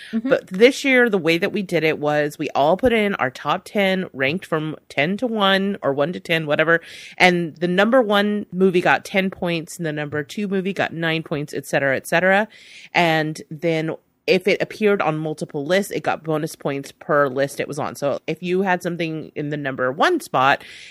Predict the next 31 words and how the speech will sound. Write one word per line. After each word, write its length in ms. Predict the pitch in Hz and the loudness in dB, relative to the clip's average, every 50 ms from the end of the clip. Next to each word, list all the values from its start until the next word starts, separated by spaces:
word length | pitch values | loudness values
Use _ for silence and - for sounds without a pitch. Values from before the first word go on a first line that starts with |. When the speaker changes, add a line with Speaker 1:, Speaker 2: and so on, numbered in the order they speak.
| - _ | -18 _
Speaker 2:
it, 180 | - 143 156 - - | 0 2 2 2 2
and, 280 | 160 160 135 135 151 - | 0 0 0 -2 -4 -4
but 120 | 175 160 | -2 -2
you 80 | 170 165 | 0 0
were 80 | 160 | -2
the 180 | 160 139 156 - | -2 -4 -4 -2
only 280 | - 202 247 254 233 208 | 0 2 2 4 4 4
one 160 | 175 160 151 | 2 2 2
that 160 | 143 - - | 0 -2 -4
picked 260 | - 98 98 - - | -4 -6 -6 -4 -2
it, 240 | 151 170 - - - | -2 -2 -2 -2 -6
Sarah, 320 | - - 143 131 131 139 | -2 0 2 4 4 2
your 140 | 165 165 139 | 2 0 0
number 200 | 127 123 113 127 | -2 -2 -4 -2
one, 220 | 117 123 131 139 - - - - - - - - | -2 -2 -2 -2 -4 -10 -16 -16 -16 -14 4 6
<laughs> 180 | - 415 - - 311 285 - 254 330 381 403 349 339 302 277 277 277 330 415 440 381 285 208 | 6 6 10 10 10 10 12 10 8 10 10 12 12 12 12 12 10 10 10 10 10 8 8
you 240 | 208 254 254 254 | 8 8 8 8
got, 500 | 220 - - - - - 233 233 190 - | 6 4 6 6 8 8 10 8 8 4
you 320 | 71 185 196 202 214 220 220 | 2 0 0 2 2 0 2
got, 380 | 202 220 196 190 190 180 - _ - | 4 4 6 6 6 4 2 _ 2
uh, 160 | 160 151 - - | 4 4 6 6
eleven 560 | 170 170 160 160 170 170 170 160 170 165 165 | 4 4 6 6 6 6 6 4 0 -2 -4
points 360 | - - 160 135 139 - - | -4 -4 -4 -4 -4 -6 -10
for 120 | - 117 120 | -10 -10 -8
that, 280 | - - - - - _ _ _ _ _ _ _ _ _ - - | -6 -8 -8 -10 -12 _ _ _ _ _ _ _ _ _ -12 -8
if 120 | - 147 - | -8 -4 -4
that 140 | 131 - | -4 -4
makes 160 | - - - - | -6 -8 -10 -10
sense. 300 | - - - - - - | -12 -12 -12 -14 -12 -4
Whereas, 500 | 160 156 156 147 147 143 135 139 143 143 - - | 0 2 4 6 6 6 4 4 0 -2 -4 -2
say, 360 | - 147 143 143 147 131 | 0 0 2 2 0 -2